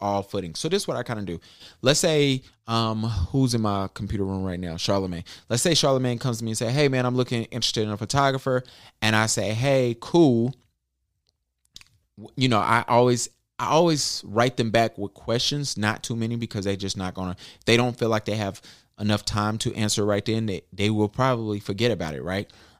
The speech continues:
Um, but one of the things is I ask a couple questions just to kinda get the ball rolling. And then I try to, in my, my next response to them, I try to answer everything that they can do. One thing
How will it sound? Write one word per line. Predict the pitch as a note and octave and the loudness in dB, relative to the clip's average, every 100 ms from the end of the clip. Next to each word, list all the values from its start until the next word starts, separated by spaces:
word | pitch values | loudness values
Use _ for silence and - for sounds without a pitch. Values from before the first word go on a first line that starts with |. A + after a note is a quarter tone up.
| _ | _
Um, | G2+ G2+ F#2+ F#2 - _ _ _ _ _ _ _ _ _ | -4 -4 -4 -10 -14 _ _ _ _ _ _ _ _ _
but | G#2+ C#3 C3+ | -2 -2 0
one | C#3+ | -2
of | D3 | 0
the | C3+ | -2
things | C3+ B2+ | -2 -2
is | A#2 A2+ | -4 -4
I | - | 0
ask | B2+ - | 0 0
a | |
couple | C#3 B2 | -6 -8
questions | - A#2 A2 G#2 G2+ | -4 -4 -2 -6 -4
just | A2+ A2 | -4 -4
to | A2 | -4
kinda | A2 G#2 | -6 -6
get | G2+ | -8
the | F#2 | -2
ball | G2+ G#2 G#2+ | 2 4 4
rolling. | A2 A2+ A2+ | 2 -2 -6
And | A2 | -6
then | G#2+ | -4
I | A2+ | -4
try | - C#3+ C3 | -4 -2 -2
to, | B2+ - B2 G#2+ F2+ - _ _ | -2 -4 -4 -4 -6 -14 _ _
in | A#2 B2 | -6 0
my, | A#2+ B2+ - | 2 2 0
my | G#2+ A2 | -2 0
next | A2 B2+ - | 0 -2 -4
response | A2+ - A2+ C3+ | -4 -2 -2 -2
to | |
them, | C3+ C3 - | -2 -4 -2
I | G#2+ | -2
try | A#2+ - B2 | -2 -2 -4
to | A#2+ B2+ - | -2 -6 -4
answer | A#2 A2 G#2+ - _ _ _ | -4 -2 -4 -8 _ _ _
everything | B2+ B2+ B2+ B2+ B2 A#2 A2 G#2 G2+ _ _ _ _ _ _ | 0 2 0 -2 -2 0 0 -2 -8 _ _ _ _ _ _
that | G2 G2 | -4 0
they | A2+ | 0
can | A#2+ | 0
do. | G2+ F#2+ - _ | 0 0 -2 _
One | G2+ C3 G#3 | -6 -2 -2
thing | - E3+ C#3 | -2 -2 -4